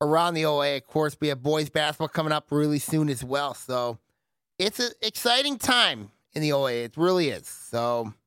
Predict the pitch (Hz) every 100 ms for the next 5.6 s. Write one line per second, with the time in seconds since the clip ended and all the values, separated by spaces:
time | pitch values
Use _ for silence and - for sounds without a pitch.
0 | _ _ _ _ _ - 226 277 277 254
1 | 233 220 180 214 214 185 196 196 196 180
2 | 180 180 190 185 180 170 160 151 127 _
3 | _ _ 160 151 160 180 196 196 196 208
4 | 190 180 _ _ _ _ _ _ _ _
5 | 147 143 147 143 139 131